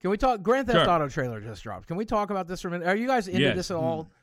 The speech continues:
Speaker 1: 'Cause I'm so into this right
Speaker 2: Is
Speaker 1: now.
Speaker 2: she a transgender? 'Cause I'm not
Speaker 1: Okay,
Speaker 2: getting
Speaker 1: I
Speaker 2: it
Speaker 1: don't
Speaker 2: if
Speaker 1: think
Speaker 2: she's
Speaker 1: she is.
Speaker 2: transgender. <laughs>
Speaker 1: Um, but I think people are
Speaker 2: Okay.
Speaker 1: just so used to, like, they're, uh, th-, they want video game characters to look like their anime waifu. But you don't
Speaker 2: She's
Speaker 1: expect
Speaker 2: got
Speaker 1: that
Speaker 2: a
Speaker 1: in a Rockstar
Speaker 2: transgender
Speaker 1: game.
Speaker 2: face.
Speaker 1: If Trevor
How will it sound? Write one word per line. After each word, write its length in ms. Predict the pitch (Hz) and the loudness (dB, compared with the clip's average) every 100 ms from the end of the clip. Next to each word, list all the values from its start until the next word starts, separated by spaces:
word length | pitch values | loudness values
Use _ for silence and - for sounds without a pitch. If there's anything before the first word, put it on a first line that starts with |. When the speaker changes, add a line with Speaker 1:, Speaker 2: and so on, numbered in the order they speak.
| _ | _
Speaker 1:
'Cause 140 | - 165 | -6 -4
I'm 120 | 175 | -4
so 360 | - 170 160 156 | -4 0 0 0
into 240 | 147 131 | -4 -6
this 220 | 117 104 | -8 -8
right 100 | 107 | 0
Speaker 2:
Is 60 | 131 | 2
Speaker 1:
now. 40 | |
Speaker 2:
she 120 | 202 220 | 4 2
a 40 | |
transgender? 920 | - 214 202 - 156 156 170 165 165 | 4 4 4 4 4 4 6 4 2
'Cause 140 | - 123 | 2 4
I'm 100 | 139 | 6
not 180 | 147 135 | 4 6
Speaker 1:
Okay, 80 | 220 | 6
Speaker 2:
getting 160 | 127 117 | 6 4
Speaker 1:
I 40 | |
Speaker 2:
it 40 | |
Speaker 1:
don't 120 | - 269 | 2 2
Speaker 2:
if 40 | 254 | 0
Speaker 1:
think 140 | 233 | -2
Speaker 2:
she's 400 | - 95 87 - | -2 -2 -2 -2
Speaker 1:
she 80 | 90 | -2
is. 160 | 85 | 0
Speaker 2:
transgender. 280 | 123 131 110 | 0 0 0
<laughs> 40 | 151 | 0
Speaker 1:
Um, 360 | 180 156 139 - - | 0 -2 -6 -14 -4
but 80 | 185 | -2
I 80 | 202 | 0
think 260 | 294 285 | -2 -6
people 240 | 196 233 208 | -4 -4 -2
are 60 | |
Speaker 2:
Okay. 80 | 170 | -2
Speaker 1:
just 220 | 180 - - | -4 -4 -4
so 180 | 175 | -4
used 440 | 143 117 160 175 - | -4 -4 -4 -4 -6
to, 140 | 156 117 | -6 -4
like, 240 | 147 117 _ _ _ _ _ _ _ | -6 -8 _ _ _ _ _ _ _
they're, 200 | 170 - | -6 -6
uh, 60 | 170 | -10
th-, 200 | 175 170 | -10 -6
they 140 | 170 190 | 0 2
want 240 | 196 247 | 2 0
video 220 | 208 185 | 2 0
game 200 | 160 160 | 0 -4
characters 420 | 147 156 147 143 151 | -2 -4 -4 -8 -6
to 80 | |
look 180 | 147 151 | -4 -4
like 140 | 151 - | -6 -6
their 140 | 135 | -4
anime 300 | 110 127 113 | -2 -2 -4
waifu. 540 | 110 143 139 107 85 - _ _ _ - | -2 -2 -2 -10 -18 -20 _ _ _ -4
But 100 | 196 | -4
you 80 | 202 | 0
don't 200 | 190 262 | 4 4
Speaker 2:
She's 160 | 214 233 | 6 2
Speaker 1:
expect 400 | - - 277 175 | 2 2 2 4
Speaker 2:
got 60 | 254 | 4
Speaker 1:
that 20 | 233 | 6
Speaker 2:
a 40 | |
Speaker 1:
in 140 | 202 | 6
a 40 | 196 | 6
Rockstar 400 | 175 - - 151 | 6 4 4 6
Speaker 2:
transgender 20 | 139 | 6
Speaker 1:
game. 60 | - | 4
Speaker 2:
face. 280 | 127 113 120 | 4 4 2
Speaker 1:
If 200 | - - | 0 -4
Trevor 680 | - 277 320 214 180 160 | 2 6 6 4 2 0